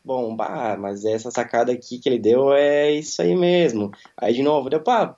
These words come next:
pensando bem, não é tão difícil, cara. Vamos lá fazer, vai rolar."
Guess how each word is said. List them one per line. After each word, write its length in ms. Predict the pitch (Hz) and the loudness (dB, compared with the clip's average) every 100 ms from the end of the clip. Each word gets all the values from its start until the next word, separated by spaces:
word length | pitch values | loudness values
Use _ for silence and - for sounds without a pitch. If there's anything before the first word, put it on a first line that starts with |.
| - | -4
pensando 360 | 190 208 262 | -4 -2 -4
bem, 160 | 214 247 | 0 0
não 100 | 254 | 0
é 120 | 277 | -2
tão 160 | - 214 | 0 -2
difícil, 520 | - 143 127 - 92 | -2 -4 -4 -6 -12
cara. 280 | - - 101 | -6 -6 -2
Vamos 280 | 131 202 214 | -2 0 2
lá 220 | 202 208 | 2 0
fazer, 460 | 208 175 175 196 | -2 -2 0 -2
vai 180 | 156 170 | 2 0
rolar." 480 | 190 190 160 147 - | 2 0 2 0 -4